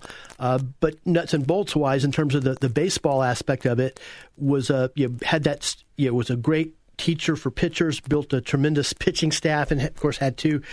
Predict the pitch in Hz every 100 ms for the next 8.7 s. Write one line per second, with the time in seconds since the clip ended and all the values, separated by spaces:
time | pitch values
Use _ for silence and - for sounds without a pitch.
0 | - - - 127 165 151 139 156 147 135
1 | 117 151 151 143 - 135 127 147 143 135
2 | 131 120 - - - _ 131 127 123 123
3 | - - - _ _ _ - - - 156
4 | 143 147 139 156 - 147 - 151 151 -
5 | - 185 170 160 208 233 185 156 135 127
6 | 147 131 127 147 196 131 131 131 - -
7 | - 151 143 131 151 151 185 180 143 123
8 | - 165 175 151 139 143 160